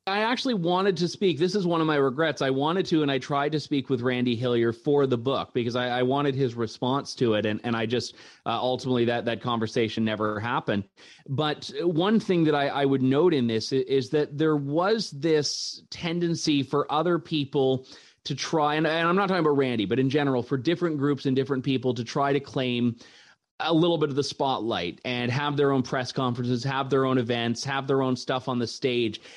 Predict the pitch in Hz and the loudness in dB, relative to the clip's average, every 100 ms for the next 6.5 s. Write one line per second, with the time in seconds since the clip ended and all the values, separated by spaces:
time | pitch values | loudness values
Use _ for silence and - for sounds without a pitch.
0 | - - 143 143 147 151 143 143 160 147 | -14 -8 -6 -6 -4 -2 -2 0 2 4
1 | 147 147 120 127 127 - 202 214 208 185 | 4 2 -2 -12 -18 -2 2 4 4 2
2 | 170 147 - 202 214 226 220 - 170 165 | 2 0 -4 -2 0 0 -2 0 0 2
3 | 147 143 135 131 127 127 110 110 120 113 | 4 4 4 2 0 0 0 -2 -4 -4
4 | 143 135 139 123 131 135 143 135 135 127 | -2 0 0 0 -2 0 0 0 0 2
5 | 123 120 113 131 127 120 120 113 110 107 | 2 -2 -4 -4 -2 0 2 2 2 0
6 | 104 - 98 73 | -2 -2 -6 -6